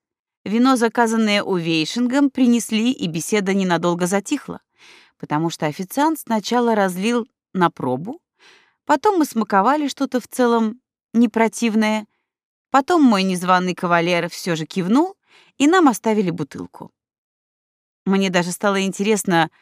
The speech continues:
как вы сможете навредить гиганту у компани своим маленьким притоном?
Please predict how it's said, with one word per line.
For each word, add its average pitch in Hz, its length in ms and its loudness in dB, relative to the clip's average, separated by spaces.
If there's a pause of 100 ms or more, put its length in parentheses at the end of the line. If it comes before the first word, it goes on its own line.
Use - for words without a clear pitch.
(560)
как 339 240 0
вы 311 100 0
сможете 240 500 2
навредить 170 480 -2
гиганту 175 540 0
у 165 180 -4
компани 165 520 0
своим 165 340 -2
маленьким 180 540 0
притоном? 226 640 0